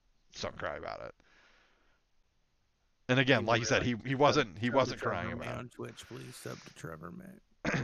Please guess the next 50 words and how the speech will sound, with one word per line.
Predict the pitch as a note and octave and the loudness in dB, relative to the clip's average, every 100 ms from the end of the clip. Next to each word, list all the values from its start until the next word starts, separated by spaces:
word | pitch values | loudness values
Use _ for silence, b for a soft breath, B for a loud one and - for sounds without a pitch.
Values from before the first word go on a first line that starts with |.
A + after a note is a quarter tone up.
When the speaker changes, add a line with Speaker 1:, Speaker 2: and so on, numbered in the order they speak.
| G2+ | -6
Speaker 1:
<clears throat> | - - | -12 -6
Yeah, | G2+ A#1+ | -6 -4
I, | D2+ G2+ - | -10 -8 -4
I | A2 | 0
get | A2 A2+ | 4 6
it. | A2+ - F3 A2 | 4 2 -6 -2
Like | G#2+ | 0
you | |
said, | - F2+ | 0 -4
he | F#2+ | -4
wasn't | G#2+ A2+ G2+ | -2 -2 -4
crying | - A#2+ G2+ F#2 | -4 -2 0 -4
about | F#2 E2+ E2+ | -6 -6 -6
it, | D2+ - D#2 - | -8 -12 -16 -2
but | G#2 F2+ | -2 0
that's | F#2+ - | -2 -2
how | F#2+ | -4
I | F2+ | -4
took | - G2 | -8 -10
it | F#2+ | -8
initially, | F2+ F2 - - D#2+ | -8 -10 -10 -12 -12
and | G2 | -10
I | G2 | -10
was | - | -10
not | - - | -12 -12
Speaker 2:
You | - | -10
Speaker 1:
happy | - | -10
Speaker 2:
think, | E3 - | -10 -10
Speaker 1:
about | - G1+ | -12 -12
it. | - | -12
Speaker 2:
you | C3 | -10
think, | D3+ | -8
like, | C#3+ A#2+ | -6 -6
a | G#2 | -8
Trevor | - G#2 G#2 | -10 -10 -10
May | G2 G2 G2+ G2 | -10 -10 -10 -10
or, | F#2+ F#2 | -12 -14
like, | F2+ - | -18 -20
Snell | - G#2 G2 G2 G2 G2 b b - | -20 -18 -16 -16 -18 -20 b b -14
have, | G2+ F#2+ | -12 -8
like, | G2 F#2 | -8 -8
a, | F#2+ F#2 F2+ F#2 - _ _ - | -8 -8 -8 -12 -16 _ _ -14
uh, | G2 F2+ F2+ D#2+ - | -12 -12 -14 -16 -14
"You | B2 A2+ | -10 -6
win | G#2 G2 | -8 -8
the, | F#2+ F#2+ F#2+ | -10 -12 -12
uh, | F#2+ G2 | -12 -12
World | G#2 G2+ F#2 | -10 -10 -10
Series, | G2+ G2 F#2+ F#2 | -10 -8 -10 -10
I'll | F#2 F#2 | -10 -10